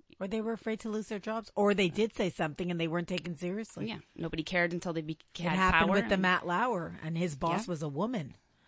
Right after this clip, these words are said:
Speaker 2: Mm-hmm.
Speaker 1: And people had complained to her, and she says, "What do you want me to do? He's, like, our star.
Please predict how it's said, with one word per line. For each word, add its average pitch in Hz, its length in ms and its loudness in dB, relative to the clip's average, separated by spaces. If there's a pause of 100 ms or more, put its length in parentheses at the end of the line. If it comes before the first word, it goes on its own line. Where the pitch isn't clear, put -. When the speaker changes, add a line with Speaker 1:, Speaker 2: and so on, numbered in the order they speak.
Speaker 2:
Mm-hmm. 151 340 -12
Speaker 1:
And 151 300 -6
people 170 260 -4
had 160 160 -4
complained 151 440 -6
to 165 80 -6
her, - 20 -4
and 143 80 -6
she - 100 -10
says, 143 100 -8
"What 160 80 -4
do 156 40 -2
you 165 60 0
want 175 160 0
me 185 60 0
to 180 80 -2
do? 214 200 -2
He's, 147 300 -4
like, 151 200 -6
our 151 120 -4
star. 175 440 -6